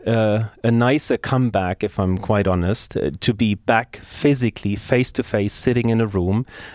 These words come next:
than with you here in Zurich on the very new, uh, campus and, and the new building that you recently moved in,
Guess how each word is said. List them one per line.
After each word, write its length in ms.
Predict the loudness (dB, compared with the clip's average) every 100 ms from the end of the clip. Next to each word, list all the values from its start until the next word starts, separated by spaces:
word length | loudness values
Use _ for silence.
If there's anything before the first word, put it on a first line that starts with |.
| -8
than 720 | 2 2 4 2 0 -2 0
with 240 | 0 0
you 280 | 0 2 0
here 500 | -2 -2 0 2 -2 -2
in 160 | -2
Zurich 420 | 2 2 2 0 -2
on 240 | 0 0
the 320 | 2 2 0 -2 -12 -6
very 320 | 2 2 4
new, 420 | 2 2 0 -2 -2
uh, 80 | -2 -2
campus 500 | -2 0 0 0 0
and, 200 | 0 0
and 180 | 0
the 80 | 0
new 180 | 2 0
building 500 | 2 0 2 -2 -2
that 200 | -2 -2
you 160 | -2 0
recently 480 | 0 0 0 0
moved 400 | 2 2 0 -2
in, 240 | -4 -2